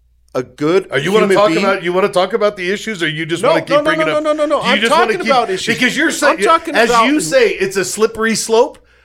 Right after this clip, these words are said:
Speaker 2: You right now, my friend,
Speaker 1: <laughs>
Speaker 2: have ice skates standing on top of a fucking eave that is so slanted, and you, you are putting yourself in a position to where ethically and morally you haven't touched anything.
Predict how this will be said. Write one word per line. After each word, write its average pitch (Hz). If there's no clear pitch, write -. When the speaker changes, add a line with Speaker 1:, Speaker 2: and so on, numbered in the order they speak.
Speaker 2:
You 220
right 247
now, 208
my 240
friend, 247
Speaker 1:
<laughs> 175
Speaker 2:
have 190
ice 220
skates 190
standing 214
on 185
top 214
of 185
a 147
fucking 233
eave 202
that 175
is 170
so 196
slanted, 240
and 180
you, 277
you 277
are 226
putting 269
yourself 240
in 214
a 208
position 208
to 214
where 190
ethically 262
and 196
morally 226
you 254
haven't 214
touched 202
anything. 202